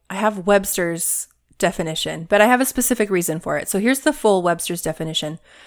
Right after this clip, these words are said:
It says, "The action of understanding, being aware of,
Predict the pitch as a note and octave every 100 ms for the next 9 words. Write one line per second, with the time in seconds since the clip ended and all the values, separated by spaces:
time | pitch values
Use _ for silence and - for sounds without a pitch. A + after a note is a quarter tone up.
0 | - - - F#3 G3 F3+ - G3+ G#3 -
1 | G3 A3 - D4+ D4+ - A#3 A3 A#3 -
2 | F#3 E3+ E3 D#3+ F3 _ _ - G#3+ B3
3 | C4 A3+ F#3+ G3 F#3+ F#3+ E3 D#3+ D#3+ -